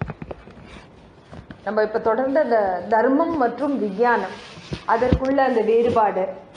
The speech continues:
அதை வந்து நம்ம பார்த்துட்டு வரோம். அதுல வந்து இன்றைக்கு மூன்றாவது பகுதி, அதாவது புராதன விஞ்ஞான விஷயங்கள் வந்து இன்றைக்கும் நமக்கு வந்து மிகவும் பிரமிப்பூட்டுவதாக உள்ளன. அதனால அதை பற்றி நம்ம வந்து மேலும் தெரிந்து கொள்வது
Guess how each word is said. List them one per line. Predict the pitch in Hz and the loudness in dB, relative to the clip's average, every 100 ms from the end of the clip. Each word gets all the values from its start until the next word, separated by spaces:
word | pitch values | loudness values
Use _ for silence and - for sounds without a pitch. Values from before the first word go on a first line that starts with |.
| - - | -10 -4
அதை | 208 | -2
வந்து | 220 226 330 | 0 0 -2
நம்ம | 277 214 208 | 0 0 2
பார்த்துட்டு | 202 196 196 220 196 | 2 0 0 -4 -2
வரோம். | 190 294 - - - - | 0 -2 -2 -12 -20 -6
அதுல | - 254 359 | 0 2 2
வந்து | 349 277 | 2 2
இன்றைக்கு | 311 247 233 294 | 0 0 0 0
மூன்றாவது | 370 233 262 262 254 214 | 2 2 4 4 4 2
பகுதி, | 196 185 202 - - - - | 0 0 -2 -8 -14 -20 -6
அதாவது | 202 262 370 | 0 2 2
புராதன | - 214 220 277 359 392 370 277 220 165 190 | 0 2 4 4 2 2 0 2 0 -2 -4
விஞ்ஞான | 208 226 285 320 | 0 2 2 4
விஷயங்கள் | 269 202 - 277 269 208 | 2 0 0 2 2 2
வந்து | 196 202 214 190 202 202 | 2 2 4 4 2 2
இன்றைக்கும் | 233 311 381 392 381 | 2 2 2 0 0
நமக்கு | 262 220 233 | 2 2 0
வந்து | 220 240 | 0 -2
மிகவும் | 262 196 285 370 302 175 | -2 0 0 0 -2 0
பிரமிப்பூட்டுவதாக | 202 247 370 370 320 285 - 262 240 233 233 233 233 233 - - - | 2 4 2 0 -2 -2 0 2 4 4 2 0 -2 -6 -16 -16 0
உள்ளன. | 202 233 220 - - - - | 2 4 2 -4 -14 -20 -6
அதனால | - 233 294 381 | -2 2 2 4
அதை | 262 220 320 | 4 2 0
பற்றி | 339 311 311 349 | 0 0 0 0
நம்ம | 285 233 | 2 2
வந்து | 226 233 285 285 220 208 | 2 0 0 2 2 2
மேலும் | 220 285 359 339 | 2 2 0 0
தெரிந்து | 254 240 277 285 | 0 2 2 2
கொள்வது | 240 220 214 233 220 185 - | 2 2 2 2 2 -2 -6